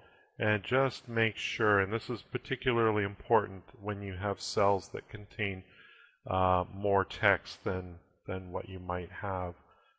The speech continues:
under normal circumstances. So, uh, great way to see if it's gonna work across all those different breakpoints. It looks like it's working really well, and,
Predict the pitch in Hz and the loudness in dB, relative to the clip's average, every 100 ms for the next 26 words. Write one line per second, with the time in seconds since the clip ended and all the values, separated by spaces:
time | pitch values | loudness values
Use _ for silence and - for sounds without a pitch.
0 | _ 98 90 87 117 135 104 95 - 92 | _ -10 -8 0 6 6 6 -4 -4 -6
1 | 95 92 - 95 87 - 101 98 - 98 | -8 -14 -12 -10 -10 -12 -16 -14 -8 -6
2 | 92 - - _ _ - 92 92 92 - | -8 -14 -20 _ _ -8 -4 -2 -4 -4
3 | 101 101 90 95 95 - - - - 98 | 0 0 -2 -6 -6 -8 -14 -12 -14 -10
4 | 92 92 98 92 - 95 90 90 90 - | -8 -6 -8 -8 -10 -8 -6 -4 -4 -6
5 | - - 95 90 - 104 98 98 95 90 | -10 2 4 4 -2 -2 2 2 0 -4
6 | - 101 - 104 90 - 95 - - 95 | -6 -10 -8 -10 -8 -4 -4 -4 -6 -6
7 | - 101 95 117 127 - - 113 - 98 | -4 -8 0 0 0 -4 -2 -2 -2 -6
8 | - 101 101 107 98 98 95 90 92 92 | -6 -6 -2 -2 -2 -2 -2 -2 2 4
9 | 95 - _ - - - - - - 101 | 4 -2 _ -20 -18 -16 -18 -12 -2 -2
10 | 95 95 | -2 -10